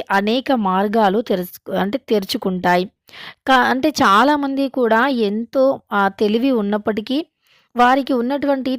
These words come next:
తెలివిని ఎంతగా ఉపయోగించినా ఖచ్చితంగా కూడా దానికి సరి అయినటువంటి ఫలితం అనేది లేక బాధపడి ఎవరైతే ఉన్నారో అలాంటి వారికి ఖచ్చితంగా కూడా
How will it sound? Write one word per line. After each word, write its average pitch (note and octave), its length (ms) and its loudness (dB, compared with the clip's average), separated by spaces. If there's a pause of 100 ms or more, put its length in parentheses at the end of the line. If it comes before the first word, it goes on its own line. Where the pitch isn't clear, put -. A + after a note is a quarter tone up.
తెలివిని A#3+ 460 0
ఎంతగా A3+ 520 -2
ఉపయోగించినా G#3+ 800 -2 (680)
ఖచ్చితంగా D4+ 540 2
కూడా A#3+ 340 2
దానికి A3 380 0
సరి G3 300 -2
అయినటువంటి G#3 600 -2 (540)
ఫలితం C#4+ 480 2
అనేది A3+ 380 0
లేక G#3+ 440 0
బాధపడి G3+ 640 0
ఎవరైతే G3+ 460 -4
ఉన్నారో F3+ 500 -2 (500)
అలాంటి C4+ 520 2
వారికి G3 520 0
ఖచ్చితంగా G3+ 720 -2
కూడా G3+ 400 0